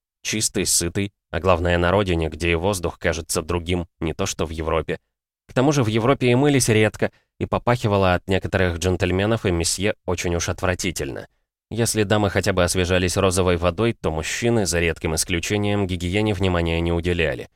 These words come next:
Какая там чистка зубов? А теперь, вишь ты, немытая Россия. Да вы сами сначала мойтесь регулярно, ведь есть с кого пример брать, с греков или италийцев. Так размышлял я, незаметно погружаясь в объятия Морфея.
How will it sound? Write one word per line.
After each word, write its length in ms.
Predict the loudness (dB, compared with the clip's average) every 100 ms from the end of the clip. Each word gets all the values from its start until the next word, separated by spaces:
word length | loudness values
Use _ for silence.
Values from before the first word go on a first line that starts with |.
| _ _ _ _
Какая 260 | -6 0 2
там 160 | 2 2
чистка 360 | 0 -2 -2
зубов? 460 | 0 0 2 0 0 _ _ _ _ _
А 100 | -12
теперь, 240 | -6 -2 0
вишь 240 | 0 -2
ты, 140 | -4 -8 _ -6
немытая 560 | -2 2 0 2 2 2
Россия. 580 | 0 -2 -4 -4 -6 -14 _ _ _
Да 120 | -4 0
вы 80 |
сами 260 | 2 4 4
сначала 440 | 4 2 2 4
мойтесь 360 | 4 2 0 -2
регулярно, 540 | 0 2 0 0 -4 -20 _
ведь 220 | -8 -6 -4
есть 260 | -4 -2
с 60 | 0
кого 240 | 2 2
пример 340 | 2 2 0 -2
брать, 320 | -4 -6 -8 -10
с 140 | -8
греков 460 | -6 -4 -2 -2 -4
или 240 | -4 -4
италийцев. 680 | -2 -2 -2 -6 -6 -8 -8 _ _ _ _ -6
Так 180 | -4 0
размышлял 600 | 2 2 0 2 4 4
я, 280 | 0 -2 0
незаметно 600 | 0 0 0 0 -2 -2
погружаясь 680 | 0 -2 0 -2 -2 -2
в 60 | -2
объятия 520 | -2 0 -4 -2 -2
Морфея. 640 | 0 -4 -4 -6 -6 -10